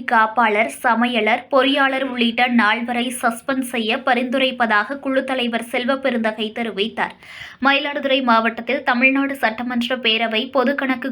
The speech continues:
குழுவினர் இன்று பல்வேறு பகுதிகளில் ஆய்வு மேற்கொண்டனர். தொடர்ந்து பொதுக்கணக்கு குழு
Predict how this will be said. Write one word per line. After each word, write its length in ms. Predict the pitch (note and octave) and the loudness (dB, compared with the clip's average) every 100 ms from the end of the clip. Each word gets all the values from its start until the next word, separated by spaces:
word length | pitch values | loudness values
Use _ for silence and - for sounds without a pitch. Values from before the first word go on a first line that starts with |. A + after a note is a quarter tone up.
| B3 | -2
குழுவினர் 500 | A#3+ G#3+ A3 A3+ - B3 | 0 0 0 0 0 2
இன்று 240 | A#3+ B3 A#3+ | 2 0 0
பல்வேறு 400 | A#3 A#3+ C#4 C#4+ A#3 | -2 0 0 0 -2
பகுதிகளில் 560 | B3 A#3+ A#3+ A3 B3 G#3 | -2 -4 -2 -2 0 2
ஆய்வு 260 | G#3 A#3+ B3 | 2 0 0
மேற்கொண்டனர். 640 | A#3 G3+ G#3 G#3+ A#3+ - - - - - | 0 0 -4 -2 -2 -4 -10 -18 -12 -2
தொடர்ந்து 320 | C4+ B3+ B3+ D4+ D4 | 0 0 0 -2 0
பொதுக்கணக்கு 520 | C4 C#4+ C#4 C4+ C#4 B3+ | 0 0 0 -2 -4 -4
குழு 160 | C4 | -2